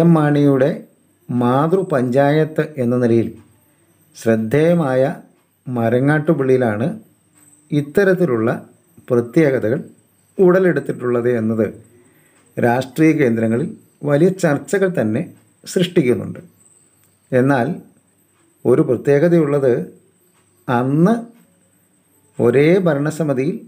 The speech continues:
അധികാരത്തിലിരുന്ന ആളുകൾ, ഭരണപക്ഷമായി നിലനിന്നിരുന്നവർ വീണ്ടും അധികാരത്തിലെത്തുമ്പോൾ ചിലർ ഭരണപക്ഷത്ത് തന്നെ ആയിരിക്കുകയും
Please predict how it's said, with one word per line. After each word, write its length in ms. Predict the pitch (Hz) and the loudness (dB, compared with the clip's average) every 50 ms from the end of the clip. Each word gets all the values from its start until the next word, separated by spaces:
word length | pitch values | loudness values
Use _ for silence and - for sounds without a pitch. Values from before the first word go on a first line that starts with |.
| - _ _ _ _ _ _ _ _ _ _ _ _ _ _ _ _ _ _ _ _ - | -20 _ _ _ _ _ _ _ _ _ _ _ _ _ _ _ _ _ _ _ _ -6
അധികാരത്തിലിരുന്ന 1000 | 123 117 117 131 127 143 143 151 160 170 165 - 180 156 147 139 143 135 139 160 170 170 - | -2 -2 0 0 2 2 2 4 2 2 0 2 2 2 2 2 2 0 0 0 -2 -2 -4
ആളുകൾ, 380 | 120 117 120 131 135 127 113 - - - - _ _ _ _ _ _ _ _ _ _ _ _ _ _ _ _ _ _ 127 | -2 0 2 2 2 2 0 -4 -6 -10 -20 _ _ _ _ _ _ _ _ _ _ _ _ _ _ _ _ _ _ -2
ഭരണപക്ഷമായി 1000 | 120 117 117 113 113 123 143 147 151 147 147 - - 170 160 151 143 143 160 170 - - - - _ _ _ _ _ _ | 0 0 0 0 -2 -2 -2 -2 -2 -4 -4 -4 -2 -2 0 2 2 2 0 -2 -4 -8 -14 -20 _ _ _ _ _ _
നിലനിന്നിരുന്നവർ 880 | 156 135 127 127 131 143 160 165 156 147 147 135 131 127 120 117 104 - - - - _ _ _ _ _ _ _ _ _ _ _ _ _ - | -4 -2 0 2 2 4 4 4 4 2 2 2 0 0 -2 -2 -2 -4 -8 -16 -20 _ _ _ _ _ _ _ _ _ _ _ _ _ -2
വീണ്ടും 460 | 110 113 117 127 131 131 135 170 214 220 - - - _ _ _ _ _ _ - | 0 2 2 2 2 2 2 0 0 -2 -6 -12 -20 _ _ _ _ _ _ -8
അധികാരത്തിലെത്തുമ്പോൾ 1080 | 127 120 123 123 131 135 147 151 160 165 165 170 175 147 123 - - 135 123 120 117 - - - - - _ _ _ _ _ _ _ _ _ _ _ _ _ _ _ - | -4 -2 0 2 2 2 2 2 2 0 0 0 0 -2 0 0 -2 -2 0 0 0 0 -2 -6 -16 -20 _ _ _ _ _ _ _ _ _ _ _ _ _ _ _ -18
ചിലർ 320 | - - 120 113 120 139 151 | -6 -2 0 2 2 2 0
ഭരണപക്ഷത്ത് 720 | 147 147 131 123 139 147 147 147 143 - 165 151 160 147 | 0 -2 -2 -2 -2 -4 -4 -4 -4 -6 -6 -6 -4 -2
തന്നെ 260 | 143 131 123 127 135 139 135 | -2 0 0 0 0 2 2
ആയിരിക്കുകയും 600 | 120 123 120 120 113 - 123 107 113 110 110 - | 4 2 2 2 0 -2 0 0 2 2 0 0